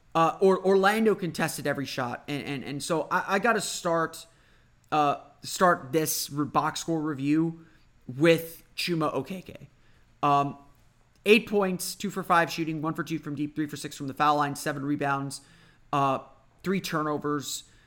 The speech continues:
one block. Uh, honestly, like, eight points doesn't do justice. He had a big three late. Um, that was his one make. Um, you know, and, and Chuma's offense, I think, still has to find its way and, and, and kinda, kinda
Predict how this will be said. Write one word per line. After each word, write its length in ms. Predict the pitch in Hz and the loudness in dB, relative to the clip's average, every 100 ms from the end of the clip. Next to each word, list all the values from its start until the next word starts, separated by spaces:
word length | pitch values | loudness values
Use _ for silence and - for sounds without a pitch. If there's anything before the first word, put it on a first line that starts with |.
| _ _ | _ _
one 280 | 139 156 165 | 0 2 2
block. 480 | 143 147 147 143 143 - _ _ _ - | 2 2 4 2 -4 -14 _ _ _ -10
Uh, 80 | - - | -8 6
honestly, 600 | 180 190 185 - 185 170 | 8 8 6 -2 -2 0
like, 400 | 151 151 147 - _ _ _ _ _ _ _ _ _ _ _ _ | 0 0 -2 -10 _ _ _ _ _ _ _ _ _ _ _ _
eight 200 | 202 196 | 8 8
points 300 | - 190 170 | 6 4 4
doesn't 280 | 185 156 151 | 2 0 -2
do 120 | 156 | -6
justice. 460 | 127 143 131 - 139 | -4 -4 -4 -6 -6
He 160 | 175 202 | 0 2
had 120 | 226 | 2
a 60 | |
big 260 | 156 185 147 | 4 4 4
three 280 | - 160 156 | -2 -4 -2
late. 400 | 143 139 147 139 - | -2 -2 -4 -6 -10
Um, 280 | 135 135 131 | -8 -6 -4
that 120 | 139 | -4
was 120 | 135 | -4
his 140 | 135 | -10
one 260 | 120 135 127 | -8 -8 -4
make. 360 | 139 151 147 - - - _ - | -2 -2 -4 -14 -20 -20 _ 2
Um, 240 | 147 143 - | 2 2 -2
you 80 | 165 | -2
know, 120 | 147 | -2
and, 140 | 151 | -2
and 140 | 147 156 | -4 -4
Chuma's 360 | 220 208 156 | -2 -2 0
offense, 420 | 165 151 156 147 | 2 2 -2 -6
I 60 | 147 | -6
think, 180 | 151 139 | -8 -10
still 640 | - 156 151 147 143 - - | -6 -2 0 0 -4 -6 -8
has 320 | - 143 - | -6 -4 -6
to 160 | 147 - - - | -10 -12 -16 -2
find 360 | 147 147 147 | 0 2 0
its 200 | 143 - | -2 -4
way 360 | 139 147 151 156 | -2 -2 0 -2
and, 160 | 139 - | -4 -8
and, 140 | 131 | -10
and 120 | 113 | -8
kinda, 260 | - 139 131 | -4 -4 -4
kinda 360 | - 143 127 | -6 -6 -6